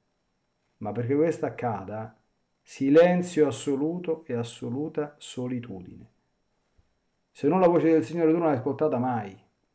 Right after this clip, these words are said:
Sapete quanta gente sono anche venti, trenta anni che va in chiesa, per carità, dice il rosario, fa tutte quante cose buone.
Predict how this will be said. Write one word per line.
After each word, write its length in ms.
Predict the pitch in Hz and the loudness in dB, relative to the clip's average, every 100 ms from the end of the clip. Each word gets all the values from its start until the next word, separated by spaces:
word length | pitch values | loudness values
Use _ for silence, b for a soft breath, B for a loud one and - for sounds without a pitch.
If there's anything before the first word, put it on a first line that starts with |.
| _ | _
Sapete 280 | - 143 208 | -4 2 4
quanta 280 | 160 131 127 | 2 0 -2
gente 340 | 127 147 120 | 0 -2 -2
sono 200 | 117 123 | -4 -4
anche 180 | 127 117 | -4 -4
venti, 300 | 120 127 117 | -4 -4 -6
trenta 400 | 117 120 117 113 | -4 -4 -4 -4
anni 500 | 117 113 104 101 - b b b | -4 -4 -6 -10 -12 b b b
che 260 | _ 120 | _ -10
va 140 | 110 117 | -4 -4
in 100 | 110 | -4
chiesa, 640 | - 101 107 107 101 107 | -6 -8 -6 -8 -8 -10
per 120 | 107 | -10
carità, 280 | - 107 104 | -10 -10 -8
dice 220 | 110 117 | -6 -4
il 60 | 117 | -4
rosario, 640 | 113 113 117 117 117 110 107 | -4 -4 -2 -2 -2 -4 -8
fa 100 | 139 | -10
tutte 240 | 226 175 | -6 -2
quante 260 | 151 131 120 | -2 -2 -4
cose 360 | 147 143 123 | -4 -4 -6
buone. 600 | 101 107 113 104 101 - | -8 -6 -6 -6 -12 -18